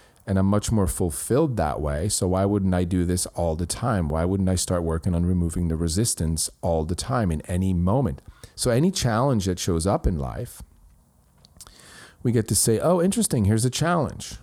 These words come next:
We call it hardships. How can I now rewire my brain to unconditionally accept, meaning love, right? Not having resistance in between me and the event, me and the person. How can I retrain my brain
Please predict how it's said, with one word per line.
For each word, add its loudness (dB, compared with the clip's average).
We -2
call 0
it -2
hardships. -4
How 0
can 0
I 2
now 0
rewire 4
my 4
brain 0
to -4
unconditionally 0
accept, -4
meaning 2
love, 2
right? 0
Not -2
having 2
resistance 2
in 2
between 0
me 2
and 0
the 2
event, 0
me 2
and 2
the -8
person. -2
How 0
can 0
I 2
retrain 2
my 2
brain -2